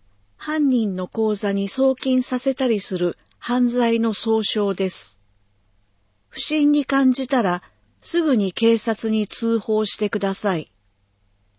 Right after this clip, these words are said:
オレオレ詐欺。子供や孫などの親族になりすまし、会社のお金が入ったカバンを落としてしまった。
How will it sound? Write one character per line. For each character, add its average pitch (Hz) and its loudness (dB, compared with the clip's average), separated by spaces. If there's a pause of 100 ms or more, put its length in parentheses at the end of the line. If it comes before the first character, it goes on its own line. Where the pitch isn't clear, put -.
(1040)
オ 214 2
レ 294 4
オ 294 4
レ 277 4
詐 254 2
欺。 175 -2 (1700)
子 254 2
供 277 2
や 262 2
孫 240 4
な 277 6
ど 214 0
の 180 -2
親 269 4
族 202 0
に 175 -2
な 165 -2
り 196 0
す - -6
ま 185 -2
し、 - -6 (800)
会 269 0
社 285 0
の 269 4
お 262 0
金 269 4
が 254 2
入 269 2
っ 247 -6
た 202 -4
カ 190 -2
バ 202 0
ン 196 -2
を 185 2
落 185 -2
と 262 2
し - -4
て 214 0
し - -2
ま 165 -2
っ - -6 (160)
た。 - -6